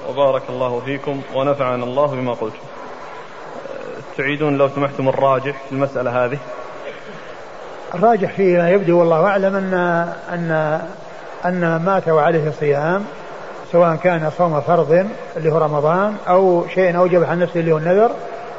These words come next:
Speaker 2: أنه يصوم عنه وليه. وال-، بعض أهل العلم فرق بين النذر وصيام رمضان، فرأى القضاء أنه يقضى عنه في النذر دون، آه، رمضان، وبعضهم قال لا يقضى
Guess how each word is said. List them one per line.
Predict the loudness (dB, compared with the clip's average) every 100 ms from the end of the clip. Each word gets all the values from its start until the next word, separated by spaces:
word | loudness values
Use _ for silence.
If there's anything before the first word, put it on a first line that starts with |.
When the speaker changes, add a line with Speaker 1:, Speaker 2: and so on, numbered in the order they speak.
| -4 -2
Speaker 2:
أنه | 2 4
يصوم | 4 4 2
عنه | 2 2 4
وليه. | 4 4 -2 -4 -8 -14 -12 -14 -14 -14 -14 -14 -14 -16 -16 -16 -16 -6 2
وال-، | 4 6 2 2 2 0 -2 -6 -10 -12 -6 0 2 4 6 4 4 2 4
بعض | 4 6
أهل | 4 4
العلم | 2 0 2
فرق | 4 4 4
بين | 4 4
النذر | 4 2 4 2 2 -4 -14 -14 -14 -14 -16 -6
وصيام | 4 4 6 4 2 2 2 4
رمضان، | 4 6 4 4 0 2 4 2 0 -10 -14 -16 -4
فرأى | 0 2
القضاء | 2 4 4 4 2 -2 -4
أنه | 0 2
يقضى | 4 4
عنه | 2 2 -2
في |
النذر | 0 2 2
دون، | 4 2 2 -2 -6 -14 -16 -8 2
آه، | 4 6
رمضان، | 6 4 4 2 0 -8 -14 -14 -14 -14 0
وبعضهم | 4 6 6 2 2
قال | 4 6 8
لا | 8
يقضى | 6 6 4 4 4